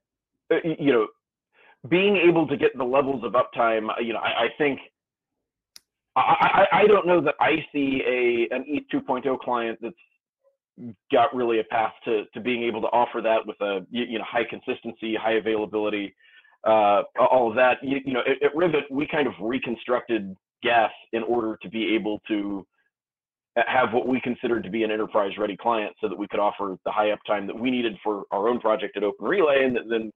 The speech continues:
we went on to offer our customers. Um, but, uh, y-, you know, it, it, it'll be interesting, uh, you know, c-, certainly right out of the gate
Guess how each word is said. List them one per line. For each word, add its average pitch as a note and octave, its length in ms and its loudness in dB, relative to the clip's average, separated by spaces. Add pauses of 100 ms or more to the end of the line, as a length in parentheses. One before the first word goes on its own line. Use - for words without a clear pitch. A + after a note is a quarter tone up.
(120)
we G#2+ 180 -4 (180)
went A2 160 -2
on G#2 140 -2
to G#2 60 0
offer G2+ 300 0
our F#2 100 -2
customers. A2 420 0 (600)
Um, G2+ 560 2 (1300)
but, C3 380 0 (100)
uh, G#2 320 4 (260)
y-, E3+ 160 -6
you F3 80 6
know, E3+ 80 4
it, F#3 140 4
it, G#3 300 0
it'll G#3+ 160 0
be F#3+ 100 0
interesting, G#3+ 540 -2 (180)
uh, D#3+ 40 2
you D3 180 0
know, C3 100 4 (140)
c-, - 240 -6
certainly F3+ 340 2
right D3 240 2
out C#3 160 4
of A#2 100 -4
the A2+ 80 -6
gate B2+ 340 -2